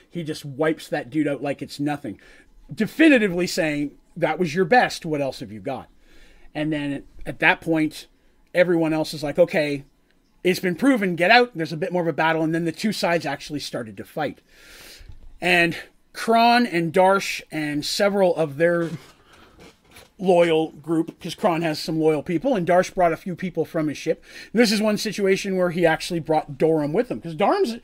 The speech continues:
Dorum's a damn good fighter. He's a damn good fighter. And Dorum normally doesn't get to leave the ship, but he brought Dorum and left Nathalion, 'cause Nathalion can't leave without bringing the twenty elves. They're not gonna let him walk into Minotaur War. And there's no way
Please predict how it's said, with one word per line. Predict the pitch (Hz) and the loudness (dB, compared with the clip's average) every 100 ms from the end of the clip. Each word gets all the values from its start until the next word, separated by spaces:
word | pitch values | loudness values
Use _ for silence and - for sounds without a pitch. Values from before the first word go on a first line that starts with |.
| - _ | -20 _
Dorum's | 185 320 359 | 0 2 2
a | |
damn | 311 269 | 2 2
good | 247 | 0
fighter. | - 254 233 - _ _ _ _ - | 2 2 2 -8 _ _ _ _ -18
He's | 139 | -8
a | |
damn | 185 262 302 | 0 4 4
good | 160 | 2
fighter. | - 131 123 | -2 -4 -4
And | 127 131 190 - - | -8 -12 -16 -16 -2
Dorum | 165 240 | 2 4
normally | 247 254 233 | 4 4 4
doesn't | 226 214 | 2 2
get | 214 214 | -2 -4
to | |
leave | 208 214 | -4 -4
the | 180 | -4
ship, | - 240 - | -2 -2 -2
but | 143 - - - | -8 -10 -14 -20
he | - 214 | -8 -4
brought | 196 220 151 | 2 2 2
Dorum | 202 202 | 2 2
and | 190 | 2
left | 175 170 - _ - - | 2 2 0 _ -18 -4
Nathalion, | 165 - 196 208 196 175 160 | -4 2 4 4 2 0 -2
'cause | 180 | -2
Nathalion | 202 190 240 247 220 | -2 4 4 4 0
can't | 226 196 175 | 0 -2 0
leave | 190 156 | -2 -4
without | 165 175 160 - _ _ _ _ _ | -2 0 -2 -4 _ _ _ _ _
bringing | 165 180 160 | -2 0 0
the | 151 | -4
twenty | - 190 165 147 | -4 -2 0 2
elves. | 165 151 135 | 4 4 0
They're | 170 | -4
not | 170 160 | -4 -2
gonna | 160 | -2
let | 156 | -2
him | 180 170 | -2 -2
walk | 147 135 151 | -2 -2 -4
into | 135 127 156 156 - | -6 -8 -12 -20 -8
Minotaur | 156 151 147 156 139 | -4 -4 -4 -4 -4
War. | 131 135 147 - - - - | -4 -4 -4 -8 -20 -20 -10
And | 147 147 147 _ _ _ _ - | -6 -4 -6 _ _ _ _ -10
there's | 156 143 | -6 4
no | 226 240 | 8 10
way | 220 220 208 175 147 139 | 10 8 10 8 6 -6